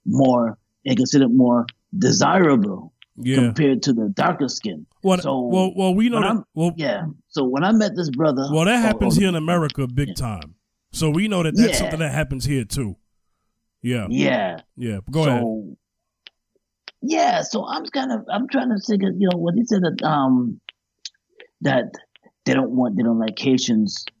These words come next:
Speaker 1: and they don't want Haitians around them.
Speaker 2: Mm-hmm.
Speaker 1: I'm saying to myself that the, it's the same country. Dominican Republic is
Speaker 2: Yeah.
Speaker 1: the same country.
Speaker 2: Y'all the same people. Y'all brothers.
Speaker 1: And same people.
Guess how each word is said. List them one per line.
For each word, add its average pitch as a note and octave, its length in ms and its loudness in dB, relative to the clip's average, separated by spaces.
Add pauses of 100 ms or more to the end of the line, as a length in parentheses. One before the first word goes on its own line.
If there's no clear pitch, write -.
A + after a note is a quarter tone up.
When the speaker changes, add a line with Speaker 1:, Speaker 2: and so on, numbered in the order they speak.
(180)
Speaker 1:
and B2 140 2
they B2+ 60 4
don't B2+ 140 4
want A#2 180 0
Haitians B2+ 440 0
around D3+ 440 2
them. F#2+ 240 -4 (100)
Speaker 2:
Mm-hmm. A2+ 320 -16 (180)
Speaker 1:
I'm G#3 200 -2
saying C#4+ 260 -2
to A#3 100 0
myself F#3+ 440 -2
that F3+ 200 -2
the, E3 80 -6 (120)
it's D3+ 160 -2
the E3 80 -2
same G#3 320 0
country. A3+ 500 -2
Dominican F3+ 420 2
Republic F3 480 -2
is E3 120 -4
Speaker 2:
Yeah. B2+ 100 -6
Speaker 1:
the F2 60 -12
same A#3 320 -2
country. A2 280 -14
Speaker 2:
Y'all D3+ 120 -4
the C#3 80 -4
same F3+ 280 -4
people. G3+ 340 -6
Y'all B2+ 220 -6
brothers. D#3+ 520 -6
Speaker 1:
And E3 140 0
same G3+ 280 0
people. A#3 400 2